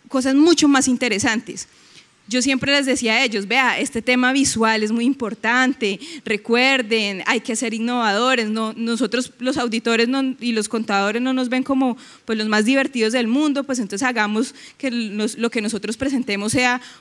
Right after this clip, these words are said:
muy bueno, que tenga, eh, elementos visuales muy importantes, mucha recordación". Y ellos comenzaron a incorporar todo eso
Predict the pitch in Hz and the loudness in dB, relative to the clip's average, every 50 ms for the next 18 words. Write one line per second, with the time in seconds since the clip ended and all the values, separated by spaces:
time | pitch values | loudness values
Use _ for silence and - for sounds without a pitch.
0 | _ - 233 277 320 311 302 247 214 233 285 294 302 311 294 277 262 240 - 269 | _ 0 4 6 8 8 8 6 4 2 2 4 4 4 4 2 0 0 -2 -4
1 | - - 220 214 202 214 226 226 233 220 175 208 233 226 226 - - 247 247 233 | -4 -4 -4 -2 0 0 2 2 2 2 0 0 2 2 2 2 2 2 2 4
2 | 220 208 202 - 220 214 226 277 247 262 220 202 202 202 220 254 285 311 311 302 | 2 2 0 0 -2 0 2 0 2 2 0 0 0 2 6 8 8 8 8 6
3 | 302 - 294 262 285 285 - 254 277 285 294 - 254 226 226 254 302 - - 302 | 4 4 2 0 0 0 0 2 2 2 2 2 0 2 4 4 4 4 4 2
4 | 277 269 269 - - 262 247 214 302 - - 285 285 262 247 - - - - - | -2 -2 -4 -4 -4 -6 -4 -4 -4 -2 0 0 0 0 -2 -6 -14 -20 -20 -20
5 | - - - 277 302 277 254 285 269 - 302 302 302 285 294 269 254 240 240 254 | -20 -6 0 2 2 4 4 2 0 2 2 2 2 2 4 2 2 2 2 2
6 | 254 - 294 285 - - 277 262 233 254 240 - 254 247 262 277 311 339 339 339 | 0 0 0 -2 0 0 0 0 2 0 -2 -2 -2 0 0 2 2 2 0 0
7 | 226 208 | -4 -8